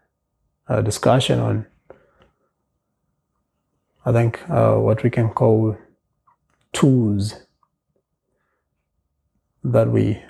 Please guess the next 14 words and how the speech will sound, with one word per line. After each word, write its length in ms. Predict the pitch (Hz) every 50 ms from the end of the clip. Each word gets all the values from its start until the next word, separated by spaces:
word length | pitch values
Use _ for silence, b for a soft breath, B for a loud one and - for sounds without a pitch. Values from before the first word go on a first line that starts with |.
| _ -
adopt 560 | - 104 98 107 120 147 165 - - - - - - _ _ _ _ _ _ _ _ _ - _
in 120 | - 143 120
our 160 | 117 110 104
attempt 480 | 104 - - 151 156 160 143 - - -
to 220 | - 107 101 - - _ _ - _ -
build 300 | 123 107 107 110 110 107
this 200 | 113 104 104 -
world, 240 | - 104 101 101 98
because 400 | 107 107 - 107 101 - - B B B B B B B B B B B -
I 60 | 110
do 140 | 113 143 143
believe 380 | 127 117 113 127 135 127 113 -
that 280 | 117 110 113 - - -
we 280 | 117 117 113 113 110